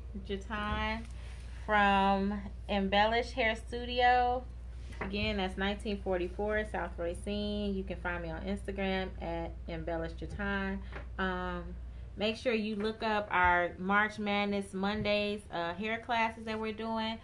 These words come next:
Um, you can find all the information about that if you look up hashtag Embellish March Madness. Um, and hope to talk to you guys again soon.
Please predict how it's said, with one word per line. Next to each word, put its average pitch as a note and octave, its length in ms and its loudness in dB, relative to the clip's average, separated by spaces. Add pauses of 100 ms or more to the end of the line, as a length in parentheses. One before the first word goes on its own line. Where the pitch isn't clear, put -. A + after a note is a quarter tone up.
(320)
Um, F3+ 240 0
you G3+ 100 0
can G3 120 -4
find F#3 500 2
all F#3 200 4
the - 60 -6
information F3+ 480 -6
about E3 280 -2
that F#3 260 0
if F#3 120 -12
you F3 100 -8
look F3 160 -4
up F3 180 -6
hashtag F3 640 -4 (540)
Embellish F#3+ 580 4
March F3+ 400 2
Madness. G3+ 520 0 (600)
Um, F3+ 600 2
and F3+ 440 -4 (380)
hope A3 200 -6
to G#3 60 -14
talk A#3 260 -6
to B3 60 -12
you A#3 60 -12
guys A3+ 280 -4
again A3+ 380 -6
soon. G#3+ 200 -6